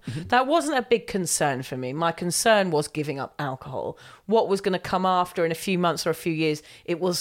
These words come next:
Speaker 2: sort of irrelevant
Speaker 1: Yeah, yeah,
Speaker 2: dancing
Speaker 1: yeah.
Speaker 2: to me, because I
Speaker 1: Interesting.
Speaker 2: think I felt, you know, I was scared and I was changing so much. There was so much going on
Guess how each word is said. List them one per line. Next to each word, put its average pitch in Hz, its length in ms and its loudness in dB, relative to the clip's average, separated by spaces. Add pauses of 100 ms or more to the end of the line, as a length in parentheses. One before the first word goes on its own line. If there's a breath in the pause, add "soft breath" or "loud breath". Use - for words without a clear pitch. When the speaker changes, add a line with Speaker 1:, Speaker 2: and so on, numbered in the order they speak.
(120)
Speaker 2:
sort 220 380 2
of 180 60 0
irrelevant 143 640 0
Speaker 1:
Yeah, 127 80 -2
yeah, 131 60 0
Speaker 2:
dancing 139 260 -4
Speaker 1:
yeah. 139 60 -8
Speaker 2:
to 147 100 -10
me, 127 160 -4
because 240 260 -2
I 269 60 4
Speaker 1:
Interesting. 349 240 0
Speaker 2:
think - 60 -2
I 330 100 4
felt, 285 460 0 (300 loud breath)
you 330 60 0
know, 269 160 6
I 214 120 6
was 233 100 0
scared 277 640 2
and 220 100 2
I 202 100 6
was 208 160 0
changing 254 560 2
so 233 200 2
much. 220 240 0
There 214 80 2
was 220 160 2
so 254 180 2
much 233 280 0
going 196 280 2
on 147 280 0